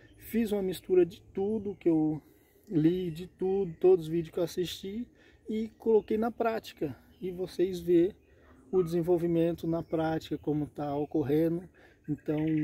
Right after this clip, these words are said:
ah, chegou espécie nova pra mim, adquiri espécie nova. Eu coloco ela no meu orquidário e vou ver o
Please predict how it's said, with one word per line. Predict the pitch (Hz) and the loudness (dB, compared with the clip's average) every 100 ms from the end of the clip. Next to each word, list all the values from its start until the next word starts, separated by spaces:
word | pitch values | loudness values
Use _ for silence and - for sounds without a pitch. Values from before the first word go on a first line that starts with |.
| 147 - | -2 -4
ah, | 180 170 143 - _ | -2 -2 -6 -16 _
chegou | - 180 165 185 | -2 0 4 2
espécie | - 175 170 175 | 2 -2 -2 -2
nova | 170 170 160 | 0 0 0
pra | - 170 | 0 0
mim, | 170 151 127 _ - | 2 0 -2 _ -8
adquiri | 147 151 - 165 | -4 -4 -4 -4
espécie | 165 - 165 - | -4 -2 -2 -2
nova. | 170 151 131 127 _ - _ - | -2 -2 -2 -6 _ -20 _ -2
Eu | 151 | -2
coloco | - 135 135 147 | 0 -4 -4 -4
ela | 143 | 0
no | |
meu | 151 151 | 2 0
orquidário | - 175 170 175 302 - | -2 -4 -4 -4 -4 -4
e | 175 | -4
vou | 147 165 175 214 - _ _ | -2 0 0 -2 -14 _ _
ver | 147 160 175 226 - - | 0 6 8 6 -4 -4
o | 180 190 214 | -4 -4 -6